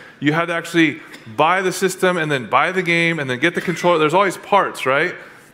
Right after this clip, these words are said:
But my parents didn't really know all the parts. Or maybe they just didn't afford, want to buy all these video games. So I'd get the game, I'd get the system, and it's like, "Can I get one game?"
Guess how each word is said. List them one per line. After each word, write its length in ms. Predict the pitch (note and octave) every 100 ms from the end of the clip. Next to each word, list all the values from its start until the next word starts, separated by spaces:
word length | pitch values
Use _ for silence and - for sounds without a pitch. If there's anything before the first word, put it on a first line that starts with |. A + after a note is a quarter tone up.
| _ _ _ -
But 80 | D#3
my 100 | D3+
parents 340 | F#3 F#3 F3
didn't 140 | F#3
really 160 | F3 E3+
know 300 | D#3 F3+ F3
all 200 | - D#3
the 80 | D3
parts. 720 | - F#3 C3+ - - - - - _ _ _ _ _ -
Or 80 | A#2+
maybe 160 | C#3
they 100 | D3
just 160 | C#3 B2
didn't 180 | C#3+ C3
afford, 500 | - C#3+ C#3 C3+ A2
want 200 | C#3 B2+
to 40 |
buy 160 | B2+ C3+
all 140 | C3
these 100 | C3
video 220 | B2 D#3
games. 260 | A2+ G#2 G2
So 120 | -
I'd 140 | D3 D3+
get 160 | E3+
the 80 | E3
game, 480 | C#3 F3+ G3+ F3+ F3
I'd 140 | D3
get 160 | D#3+ F3+
the 60 | E3+
system, 500 | - A3 A3 F#3 F3
and 80 | D#3+
it's 80 |
like, 160 | D#3+ C3+
"Can 120 | D3+
I 40 | D3+
get 160 | D3
one 360 | B2 C#3 D3+ D3+
game?" 380 | C3 C3+ A2